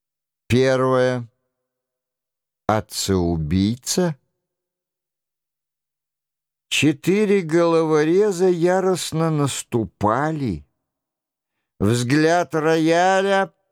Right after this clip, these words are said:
пригвоздил их к месту. Они нерешительно остановились, обалдев от недоумения. Роншероль увидел их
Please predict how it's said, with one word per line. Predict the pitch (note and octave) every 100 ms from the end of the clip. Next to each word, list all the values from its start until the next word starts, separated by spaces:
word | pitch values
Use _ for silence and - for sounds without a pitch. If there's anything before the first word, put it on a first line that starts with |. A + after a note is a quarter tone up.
| _ _ _ -
пригвоздил | D3 D3+ C#3 A2 C3 B2 A#2+ G2+ F2+ F2+ D#3+ E3
их | A#2 - -
к | -
месту. | A2 G#2+ F#2+ - - F#2 D2+ - _ _ _ _ _ _ _ _ _ _
Они | G#2 A#2+ B2 C3 C#3
нерешительно | C3+ C3 B2+ C3 - C#3 B2+ C3+ B2+ B2+ B2+
остановились, | C3 - - C3 C3 C3 C3 A2+ A2+ G2+ G#2 G#2 - - _ _ -
обалдев | A#2 A#2 F#2 A#2 A2+ A2 G#2 A#2 D#3 - _ -
от | A#2+ -
недоумения. | A#2+ B2 B2+ B2+ B2+ B2+ B2+ G#2+ F#2 E2+ E2+ E2+ E2 E2 _ _ _ _ _ _ _ _ _
Роншероль | G#2+ C3 D#3+ F3 C#3+ D3+ D#3+ D#3+ G3 F#3 -
увидел | D3 E3 E3+ G3 G3 E3 D#3+ D#3+
их | E3+ D#3+ -